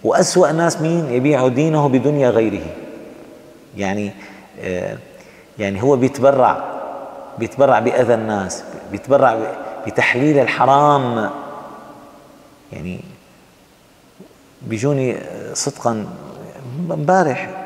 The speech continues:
بيسألني، أنا بعرف إنه أي واحد بيسألني بيكون هو سائل مليون واحد، فبجاوبه.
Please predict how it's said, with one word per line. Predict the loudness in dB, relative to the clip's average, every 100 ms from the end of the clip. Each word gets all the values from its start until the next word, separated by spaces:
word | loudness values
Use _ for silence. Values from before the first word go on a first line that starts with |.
| -14 -16 -18 -20 -20 -20 -20 -20 -20 -20 -20 -20 -20 -20 -8
بيسألني، | -6 -2 0 0 0 -2 0
أنا | 4
بعرف | 4 2
إنه | 0
أي | 4
واحد | 4 4
بيسألني | -2 -4 -4 -2
بيكون | -4 -2 0
هو | 2 2
سائل | 4 2 2
مليون | 0 2 2 2
واحد، | -2 -4 -10 -14 -18 -18 -2
فبجاوبه. | 2 6 4 4